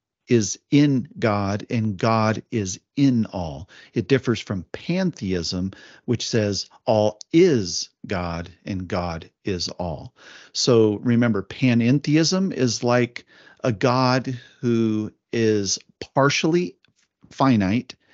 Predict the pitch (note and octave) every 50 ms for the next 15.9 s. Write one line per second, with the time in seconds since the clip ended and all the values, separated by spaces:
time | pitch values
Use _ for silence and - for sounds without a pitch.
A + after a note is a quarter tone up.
0 | _ _ _ _ - C#3+ C3 C3 C3 - - G#2+ G2+ G2+ - - A#2+ G#2+ A2+ A2+
1 | A2+ A2+ - _ _ - D3+ D3+ D3+ D3 - - G2 E2+ D2 C2+ - - - _
2 | _ - - - - _ _ - A#2 A2+ - - - - C3+ B2 B2 A2 A#2+ A2+
3 | - - G#2+ A2 A2 A2+ A2+ A2 G#2 - - _ - A2 G#2 E2+ - A#2 A2+ A#2+
4 | A#2 A2 - - - - D#3 F3 F3 C3 G#2+ G#2 A2 - A#2+ G#2+ - A#2+ G#2 -
5 | G#2+ G#2 G2 F#2+ F2+ F#2+ D#2+ - _ _ _ _ _ _ _ _ _ - A2 G#2
6 | F#2+ F#2+ F#2+ - _ - - - - F3+ F#3+ F#3 F#3 F3 F3 - _ - - -
7 | - E3 D#3 D#3 C3+ A#2 G#2 G2+ G2+ G#2 - - - - _ _ - A#2+ F#2+ A2+
8 | B2 B2 A#2 G#2 F#2 D#2 C2 - - - _ - - - - _ - - G#2 F2+
9 | - G#2 F2 - _ - C#3 D3 D#3 - - D#3+ D#3 - - - - E3 D#3 D3
10 | C#3+ C#3+ C#3+ C#3+ C#3 C#3 _ _ - - _ - A#2 A2 G#2+ G#2+ G#2+ G#2+ G#2+ G#2
11 | G#2+ G#2+ G#2+ G#2 F#2 - F#2 - - - - _ - A2 G#2 F#2+ F2 E2 E2 -
12 | _ - - F#2+ F2 D#2+ C#2+ C#2+ - - G2 F2 - - - - - - _ _
13 | - C3 B2+ C#3+ D3+ D3+ D3+ - - D3+ C#3+ C#3 C#3 C3+ - - - C#3 C3+ C3+
14 | C3+ C3 B2 G#2 - - - - C#3 B2+ B2+ A2+ G2 - - - C3+ C3+ C3+ B2+
15 | B2+ B2+ A#2+ - - C3 A#2+ A#2+ A#2 A#2 A2 A2+ A#2+ A#2+ A#2+ B2 B2+